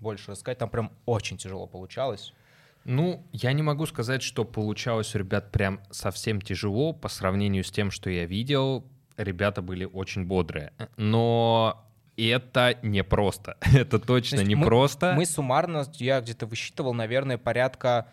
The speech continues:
Speaker 1: тридцати пяти сорока часов надавали теории. Это то, что, типа, именно начитывалось в лекционном формате. Ну, где-то ты кодируешь параллельно, но это всё равно лекционный формат. Плюс, наверное, ещё порядка десяти-пятнадцати часов нужно домашки. Это, типа, супер база, чтобы просто понимать, что ты можешь с питоном делать. И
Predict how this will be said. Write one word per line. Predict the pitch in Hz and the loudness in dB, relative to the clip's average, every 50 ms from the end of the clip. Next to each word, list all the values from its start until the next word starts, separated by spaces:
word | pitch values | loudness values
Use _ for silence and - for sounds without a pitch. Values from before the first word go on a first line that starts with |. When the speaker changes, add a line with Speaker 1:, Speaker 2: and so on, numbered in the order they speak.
| - - _ _ _ _ | -18 -20 _ _ _ _
Speaker 1:
тридцати | - 117 120 127 120 - - - - 123 113 - - - 135 131 | -6 -6 -6 -8 -8 -8 -10 -8 -8 -10 -10 -10 -10 -8 -10 -10
пяти | - 131 127 - - - 135 135 | -10 -12 -12 -10 -8 -6 -6 -6
сорока | 127 - 123 120 120 - 131 127 | -6 -4 -4 -4 -2 0 0 0
часов | 117 - - - - 123 120 - - | 0 -2 -4 -2 -2 -2 -2 -2 -4
надавали | 117 110 117 117 117 123 123 117 107 | -4 -2 -2 0 2 2 2 0 -2
теории. | 104 - - 113 139 180 214 208 160 110 | -4 -4 -2 0 2 2 2 2 0 0
Это | 98 - 104 113 | -2 -4 -6 -6
то, | - 123 117 | -6 -4 -6
что, | - - - | -4 -6 -8
типа, | 101 - - - 120 | -10 -10 -8 -6 -4
именно | 117 110 113 110 | -4 -2 -2 -2
начитывалось | 104 104 - - 185 180 165 143 - | -4 -4 -6 -6 -6 -6 -6 -8 -8
в | - | -10
лекционном | 120 - - 131 120 113 110 | -10 -4 -2 -2 -2 -2 -4
формате. | - 123 120 131 170 226 240 - - | -4 -6 -4 -2 -4 -4 -4 -6 -8
Ну, | 139 139 110 | -10 -10 -10
где-то | 101 110 160 - - | -10 -12 -14 -14 -14
ты | - - | -16 -14
кодируешь | - 120 123 190 240 254 208 - | -12 -12 -12 -10 -10 -10 -12 -12
параллельно, | - 135 139 131 127 120 110 | -10 -8 -8 -6 -6 -6 -6
но | 110 127 | -6 -8
это | 135 - | -8 -10
всё | 127 - - | -12 -10 -8
равно | 127 117 117 | -8 -8 -10
лекционный | 117 - - 135 127 117 113 | -12 -6 -4 -2 -2 -2 -2
формат. | - - 107 104 104 95 - - - - - _ | -4 -4 -4 -4 -4 -6 -8 -12 -18 -20 -16 _
Плюс, | - 139 127 | -4 -4 -2
наверное, | 143 139 131 135 143 139 139 127 | 0 0 2 2 0 0 0 -2
ещё | 117 - 135 135 | -2 -2 -2 0
порядка | - 127 120 127 120 - - 117 | 0 0 0 0 -2 -4 -8 -10
десяти-пятнадцати | 117 113 - - 135 - - 127 123 120 - | -8 -8 -8 -8 -10 -8 -6 -8 -8 -6 -8
часов | - - 131 120 - | -8 -6 -6 -6 -4
нужно | 135 127 117 127 123 | -6 -6 -4 -2 0
домашки. | 120 123 139 175 196 - - | 0 0 0 0 -2 -2 -4
Это, | 131 123 127 | -4 -6 -6
типа, | 120 - - - | -10 -10 -10 -8
супер | - - - - 160 151 - 123 110 | -6 -6 -4 -4 -4 -2 -2 -4 -2
база, | 101 110 131 170 160 127 | 0 2 2 2 0 -2
чтобы | - - 110 - | -4 -6 -6 -4
просто | 120 131 - - 117 | -4 -4 -4 -6 -8
понимать, | - 113 110 110 113 131 139 | -8 -8 -6 -6 -6 -6 -6
что | - 117 | -6 -8
ты | - 107 | -8 -6
можешь | 107 110 113 117 107 - | -8 -6 -6 -6 -8 -8
с | - - - - - | -8 -8 -10 -10 -12
питоном | - - 120 - 123 110 113 113 | -12 -10 -6 -4 -4 -4 -4 -6
делать. | 104 107 98 98 - - | -6 -4 -6 -6 -6 -8
И | - 120 | -10 -12